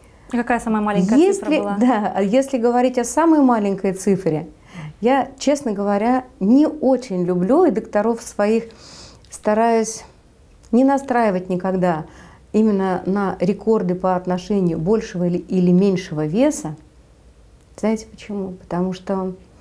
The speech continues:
Speaker 2: иногда и большой доношенный ребенок может родиться слабым и больным.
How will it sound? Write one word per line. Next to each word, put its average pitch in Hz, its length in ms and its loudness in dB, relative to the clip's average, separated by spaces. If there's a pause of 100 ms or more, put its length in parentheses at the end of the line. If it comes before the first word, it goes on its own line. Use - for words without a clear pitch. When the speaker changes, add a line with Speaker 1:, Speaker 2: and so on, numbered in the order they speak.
(320)
Speaker 2:
иногда 208 480 0 (100)
и 202 400 0 (540)
большой 254 440 0
доношенный 214 600 -2
ребенок 180 380 -2 (640)
может 185 320 -4
родиться 190 380 -4
слабым 196 500 -4 (560)
и 170 240 -4
больным. 175 560 -4